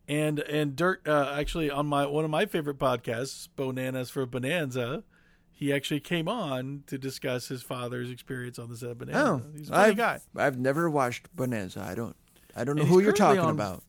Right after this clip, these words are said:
Speaker 1: he's currently was on, um, uh, or on, uh, Brooklyn Nine-Nine, actually,
Speaker 2: Well, that's
Speaker 1: one of the
Speaker 2: exactly why I brought him up, Wade, is
Speaker 1: Oh, okay,
Speaker 2: because
Speaker 1: great.
Speaker 2: he's
Speaker 1: Sorry. <laughs>
Speaker 2: Detective Hitchcock on Brooklyn Nine-Nine. He's
Speaker 1: Hitchcock,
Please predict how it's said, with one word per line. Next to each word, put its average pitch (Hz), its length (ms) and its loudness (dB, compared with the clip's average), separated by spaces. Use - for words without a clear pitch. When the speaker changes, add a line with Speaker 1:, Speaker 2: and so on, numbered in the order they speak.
Speaker 1:
he's 175 200 -4
currently 254 480 -4
was 143 220 0
on, 143 280 0
um, 139 640 -2
uh, 135 300 -6
or 139 240 -8
on, 135 180 -6
uh, 131 260 -6
Brooklyn 160 420 -2
Nine-Nine, 180 520 0
actually, 117 140 2
Speaker 2:
Well, 127 300 6
that's 127 240 4
Speaker 1:
one - 20 -6
of - 40 -2
the 143 60 0
Speaker 2:
exactly 151 400 4
why 160 220 8
I 185 80 6
brought 202 240 8
him 285 160 8
up, 262 180 8
Wade, 143 380 4
is 202 80 6
Speaker 1:
Oh, 254 160 10
okay, 196 240 6
Speaker 2:
because 170 140 4
Speaker 1:
great. 156 100 6
Speaker 2:
he's 160 140 4
Speaker 1:
Sorry. - 200 -2
<laughs> - 40 -14
Speaker 2:
Detective 185 520 2
Hitchcock 160 500 2
on 117 160 0
Brooklyn 113 380 -6
Nine-Nine. 98 400 -6
He's 135 280 -2
Speaker 1:
Hitchcock, - 360 -4